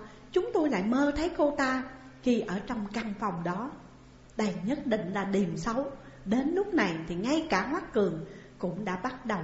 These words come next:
rung lập cập. Nghĩ lại tất cả những gì chúng tôi đã làm trong những ngày qua, mỗi người đều cảm thấy rùng mình. Lúc này chúng tôi mới bắt đầu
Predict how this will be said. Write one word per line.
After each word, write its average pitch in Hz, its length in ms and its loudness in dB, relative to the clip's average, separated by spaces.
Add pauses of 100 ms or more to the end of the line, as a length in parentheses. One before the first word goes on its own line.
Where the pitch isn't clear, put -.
(160)
rung 247 240 6
lập 185 260 -2
cập. 202 140 -2 (720)
Nghĩ 208 180 4
lại 226 300 0
tất - 220 0
cả 202 160 0
những 262 320 2
gì 202 200 0
chúng 277 200 -2
tôi 233 180 4
đã 196 200 0
làm 208 240 0 (120)
trong 214 220 -2
những 196 180 -2
ngày 220 200 0 (120)
qua, 202 320 0 (480)
mỗi 208 220 4
người 233 240 0
đều 175 180 0
cảm 170 240 -6
thấy 285 180 -2
rùng 214 340 2
mình. 180 180 0 (720)
Lúc 262 240 2
này 196 120 -2 (120)
chúng 226 160 -2
tôi 196 320 0 (320)
mới 208 160 0
bắt 247 300 -4
đầu 196 200 -2